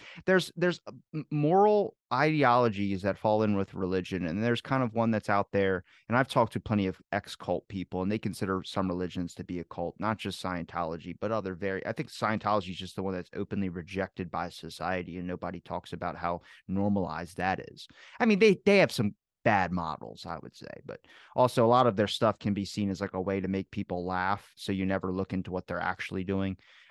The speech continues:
I mean, they have a idea out there that if you have depression, then you're in a bad body and you should just kill yourself. And they also do not believe in psychiatry. And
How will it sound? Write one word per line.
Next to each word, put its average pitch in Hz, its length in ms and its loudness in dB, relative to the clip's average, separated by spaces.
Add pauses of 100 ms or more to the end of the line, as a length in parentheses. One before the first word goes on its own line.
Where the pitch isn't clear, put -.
I - 60 -2
mean, 101 100 0
they 110 80 2
have 107 200 0
a 90 80 -2
idea 92 420 -4
out 90 140 -4
there 92 180 -2
that 92 100 -2
if 92 120 -6
you 104 100 0
have 98 220 0
depression, 98 600 -2
then 92 120 -2
you're 95 160 0
in 95 60 0
a 87 40 -4
bad 92 380 -2
body 95 340 -2
and 92 80 -2
you 95 60 -4
should 92 200 -8
just - 220 -12
kill 92 160 -4
yourself. 98 480 -4 (300)
And 104 80 2
they 110 60 4
also 104 260 2
do 98 160 -4
not 98 180 0
believe 95 300 -4
in 92 100 -4
psychiatry. 95 640 -2
And 120 180 -6